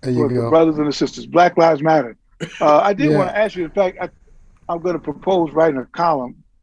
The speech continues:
Speaker 2: and a company, uh, a column that accompanies yours, Jamal, about why this matters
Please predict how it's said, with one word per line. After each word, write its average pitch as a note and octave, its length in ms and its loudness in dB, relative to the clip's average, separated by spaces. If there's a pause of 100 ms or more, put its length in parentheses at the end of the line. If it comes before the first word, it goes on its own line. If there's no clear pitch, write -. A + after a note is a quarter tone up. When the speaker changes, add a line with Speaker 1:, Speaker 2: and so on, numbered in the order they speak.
(100)
Speaker 2:
and C#3 100 -10
a C3 40 -12
company, C#3 680 -6 (140)
uh, C#3 380 -6 (400)
a D3+ 200 -2
column D3 340 2
that B2+ 140 -2 (220)
accompanies C#3+ 500 -4
yours, D#3 300 0
Jamal, C3+ 480 -10 (460)
about C#3 340 2
why D3 320 4
this C3 220 -4
matters C3+ 280 -4